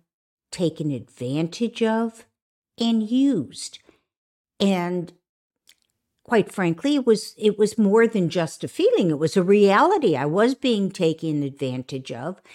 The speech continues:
and I was being used. And for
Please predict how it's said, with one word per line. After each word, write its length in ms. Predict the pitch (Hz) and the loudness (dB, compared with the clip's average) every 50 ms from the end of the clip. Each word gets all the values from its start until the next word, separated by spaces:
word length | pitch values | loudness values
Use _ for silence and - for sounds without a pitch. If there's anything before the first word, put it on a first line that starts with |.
| - - - - _ _ | -20 -20 -20 -20 _ _
and 220 | - 190 185 190 196 | -2 0 2 4 4
I 120 | 196 214 | 4 4
was 520 | 214 190 165 160 147 147 151 156 160 - - | 2 2 2 2 2 2 2 0 -2 -4 -6
being 440 | _ - 165 151 151 160 175 175 | _ -2 0 0 2 0 0 -2
used. 680 | 180 190 240 294 339 320 254 170 131 131 - - - - _ _ _ _ | -2 0 2 2 2 2 0 -2 -4 -8 -10 -12 -14 -16 _ _ _ _
And 440 | - 156 147 135 135 131 123 120 123 - _ _ _ _ _ _ _ _ _ _ _ _ _ _ _ _ _ _ _ | -6 -4 -4 -4 -4 -6 -8 -12 -14 -18 _ _ _ _ _ _ _ _ _ _ _ _ _ _ _ _ _ _ _
for 380 | - - 208 185 170 - - | -4 0 2 2 2 0 -4